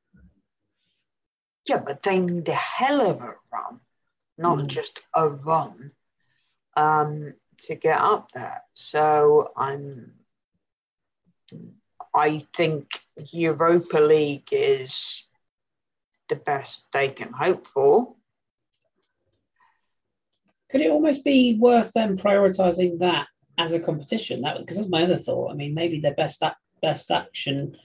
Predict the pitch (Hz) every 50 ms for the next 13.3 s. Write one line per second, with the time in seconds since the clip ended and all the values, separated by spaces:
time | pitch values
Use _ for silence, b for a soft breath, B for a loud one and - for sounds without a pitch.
0 | b b b b - 175 175 - 175 165 - - 151 143 127 - 139 135 - 131
1 | 135 - - 165 147 143 - - - 156 135 - - 151 151 - - _ - -
2 | - 160 156 151 147 147 147 143 131 - - _ _ _ _ _ - 165 160 151
3 | - 151 143 135 - 147 147 147 143 143 143 139 - - - 151 - - 143 135
4 | - 139 - 139 135 135 135 139 143 139 135 127 139 165 160 - 110 110 113 135
5 | 127 127 147 - 185 196 196 208 - 131 131 - 151 143 - - 120 117 120 120
6 | 123 147 - 269 277 - 180 - 180 190 185 160 170 180 180 190 196 190 - -
7 | 175 156 165 170 170 - - - - - - - 226 233 226 170 147 143 - -
8 | - - - _ - 165 165 160 - - _ - 175 160 156 170 170 165 165 -
9 | - - - 156 160 160 165 160 156 156 151 - - - - - _ - 160 160
10 | 156 156 156 156 156 147 - - - - _ - - 156 147 147 147 143 - -
11 | - 147 135 - 147 143 - - 151 156 156 156 151 147 147 - - _ _ -
12 | - - - - - - _ _ _ - 156 - - - - 208 208 240 - -
13 | - _ - 127 - -